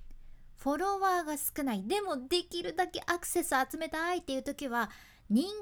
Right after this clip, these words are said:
気コンテンツ、それからその時のトレンドっていうのを抑えるのがめちゃめちゃ有効です。で、ここで使えるのがYouTubeでして、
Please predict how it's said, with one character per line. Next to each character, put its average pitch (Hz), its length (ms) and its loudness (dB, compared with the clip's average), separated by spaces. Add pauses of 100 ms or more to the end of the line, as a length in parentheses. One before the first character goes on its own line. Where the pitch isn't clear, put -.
気 370 180 0
コ 359 240 4
ン 320 140 -2
テ 202 260 -4
ン 180 140 -6
ツ、 185 340 -6
そ - 260 -6
れ 190 120 -6
か 185 140 -8
ら 180 100 -6
そ 254 160 -2
の 403 120 0
時 427 280 2
の 190 100 0
ト 220 220 0
レ 339 160 0
ン 370 100 -6
ド 370 80 0
っ 359 60 -4
て - 160 -4
い - 20 2
う 190 60 -2
の 175 100 -4
を - 40 -12
抑 196 360 0
え 247 80 0
る 208 80 -2
の 185 100 -6
が 180 200 -6 (280)
め 196 320 0
ち 240 100 -4
ゃ 247 40 0
め 233 100 2
ち 220 120 -2
ゃ 196 40 0
有 185 240 -4
効 180 220 -8
で - 140 -10
す。 - 120 -6 (480)
で、 247 140 -2
こ 285 220 -6
こ 392 140 2
で 392 120 0
使 - 240 -2 (100)
え 415 40 2
る 403 100 -4
の 370 180 -4
が 359 360 4 (260)
YouTube 233 1120 0
で 175 160 -8
し - 220 -4
て、 - 260 -8